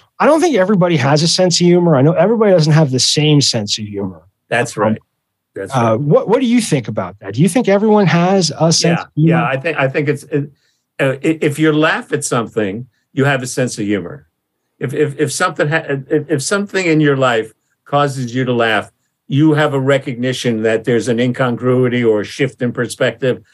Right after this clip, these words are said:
Speaker 2: and you could see that difference. Even if it's n-, nasty or, or you're laughing at somebody, slapstick,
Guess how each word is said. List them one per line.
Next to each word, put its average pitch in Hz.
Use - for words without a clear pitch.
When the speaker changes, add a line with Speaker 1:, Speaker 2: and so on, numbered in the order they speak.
Speaker 2:
and 135
you 156
could 147
see 143
that 117
difference. 113
Even 175
if 156
it's 143
n-, 139
nasty 131
or, 113
or 117
you're 117
laughing 123
at 120
somebody, 113
slapstick, -